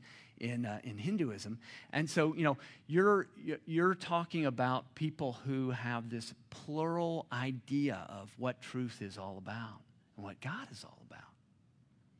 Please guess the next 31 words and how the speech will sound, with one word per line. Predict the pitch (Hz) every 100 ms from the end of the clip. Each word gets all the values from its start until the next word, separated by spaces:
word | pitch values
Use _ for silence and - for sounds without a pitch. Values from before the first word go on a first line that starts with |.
| _ _ _ _ _ _ _
And | 135
so | 151
Leslie, | 180 240 202 180
Leslie | 202 233 214
Newbigin | 226 208 165 143 -
spent | - - 170
four | - - 117 233 -
decades | - - - 131 117 - 151
immersed | 160 180 269 302 135 - - - - -
in | 151
that | 180 180
kind | 202 170
of |
culture. | - 202 196 135
So | 127 156 - - - -
he | 220 240
has | 190 151 135
so | - - 165 190
much | 196 160 -
to | -
say | 131 - - 123 -
to | - -
us | 151 135 113 - - - - -
as | 131 - -
our | 151 165 165
country | - 123 - 107
becomes | 107 - 107 98 -
more | 113 113
and | 110
more | 95 92
pluralistic. | - 98 92 90 - -